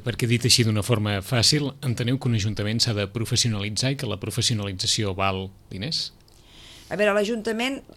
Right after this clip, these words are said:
Speaker 2: ha de, ha de, eh, no és que s'hagi de professionalitzar, és que entenc que les persones que treballen a l'Ajuntament són
Speaker 1: Ja són
Speaker 2: professionals.
Speaker 1: professionals.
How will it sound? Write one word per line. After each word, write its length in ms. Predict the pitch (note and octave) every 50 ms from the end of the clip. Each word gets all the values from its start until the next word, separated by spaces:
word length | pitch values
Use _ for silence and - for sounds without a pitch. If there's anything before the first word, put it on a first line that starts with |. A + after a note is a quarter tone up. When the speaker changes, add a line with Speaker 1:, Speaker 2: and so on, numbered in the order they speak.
| - -
Speaker 2:
ha 80 | F#3 G3+ G3
de, 80 | G3+ -
ha 100 | - F#3 F#3
de, 140 | G3 F#3+ F#3 - - - - -
eh, 100 | D3 - - - - - - - - - - - G#2+ -
no 160 | - G3+ G#3+
és 80 | A#3+ -
que 80 | -
s'hagi 280 | - - A#3 F#3+ F#3+ F3+
de 100 | D#3+ E3
professionalitzar, 720 | D#3+ - D#3+ - - D#3+ D3 D#3+ D#3+ D#3 D#3 D3 D#3+ D#3+
és 100 | E3 -
que 120 | - G3 - - - - - - - -
entenc 380 | - D#3+ D3 - D#3+ D#3+ E3 D#3+
que 140 | A#3+ B3 B3+ - - D#3
les 260 | D3 C#3 D3+ D3 -
persones 380 | - C#3+ - D3+ D#3 F#3+ G3+ -
que 100 | B3 A#3
treballen 280 | - G#3 F#3 F3 E3+
a 100 | D#3+ D#3
l'Ajuntament 520 | D#3 D#3 D#3 D3+ C#3 C#3 C#3 C3+ C3 - -
són 140 | - A2+ G2
Speaker 1:
Ja 140 | A#2+ A#2+ B2
són 180 | - C#3+ C3+
Speaker 2:
professionals. 760 | A#2 B2+ B2 A2 B2 G2 G#2+ A2+ G#2 F#2 F2 - - -
Speaker 1:
professionals. 20 | -